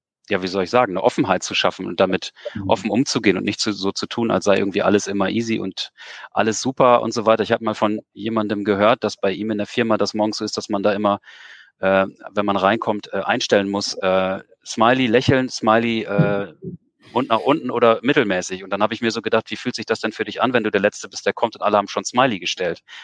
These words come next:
Speaker 1: Dann kann ich ja gar nicht mehr der mit der schlechten Laune sein. Oder umgekehrt,
Speaker 2: Ja.
Speaker 1: ne? Alle haben schlechte Laune und ich komm, "Ja, ich hab aber heute super Laune." Ähm,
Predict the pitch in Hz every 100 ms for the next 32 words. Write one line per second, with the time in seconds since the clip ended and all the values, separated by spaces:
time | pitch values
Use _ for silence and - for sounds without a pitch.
0 | - - 139 143 127 - 202 175 120 -
1 | 156 139 143 120 - - - 131 123 -
2 | 120 117 113 104 107 110 - - - -
3 | 131 127 151 127 240 233 151 156 156 151
4 | 143 - 127 127 135 127 127 123 127 127
5 | 131 - 131 120 151 131 117 131 120 117
6 | 123 123 110 135 110 120 131 107 147 _
7 | - 107 104 107